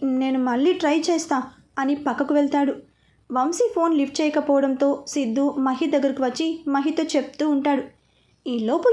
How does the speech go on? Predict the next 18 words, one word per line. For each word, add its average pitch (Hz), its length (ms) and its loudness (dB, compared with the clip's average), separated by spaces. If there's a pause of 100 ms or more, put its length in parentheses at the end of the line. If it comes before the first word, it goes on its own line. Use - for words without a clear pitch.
ఎవరో 349 280 4
ఒక 339 140 0
అబ్బాయి 302 360 0
వచ్చి, 285 540 -2
"సార్, 330 340 2 (420)
ఈ 320 120 0
బాక్స్ 339 420 0
వంశీ 320 320 2
సార్ 330 220 2
మీకు 302 260 2
ఇమ్మన్నారు" 285 560 2 (140)
అని 269 380 0
బాక్స్తో 240 520 0
పాటు 254 400 -2 (320)
ఒక 285 200 2
లెటర్ 277 340 2
కూడా 311 180 2
ఇస్తాడు. 294 380 0